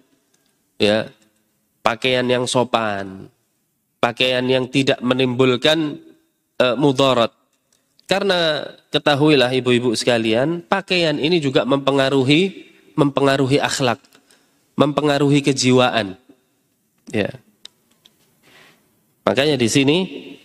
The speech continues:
ibu Imam Malik itu mengenakan imamah. Imamah adalah, eh, sorban kalau bahasa kita ya, yang dipakai di kepala. Kemudian dia antar sendiri ke majelis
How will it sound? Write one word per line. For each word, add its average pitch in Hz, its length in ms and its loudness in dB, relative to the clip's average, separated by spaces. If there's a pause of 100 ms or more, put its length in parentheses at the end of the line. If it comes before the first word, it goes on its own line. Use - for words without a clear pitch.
(460)
ibu 147 300 4
Imam 143 200 4
Malik 160 380 2
itu 175 140 0
mengenakan 151 560 0
imamah. 127 560 0
Imamah 127 440 -2
adalah, 120 260 -2 (600)
eh, 52 800 0 (220)
sorban 113 540 0
kalau 110 320 0
bahasa 110 340 0
kita 107 300 -2
ya, 117 120 -2 (480)
yang 113 160 0
dipakai 113 400 -2
di 113 80 -4
kepala. 117 680 -2 (1120)
Kemudian 170 440 2
dia 160 240 2
antar 190 400 -2
sendiri 170 480 0
ke 165 80 -2
majelis 147 640 -2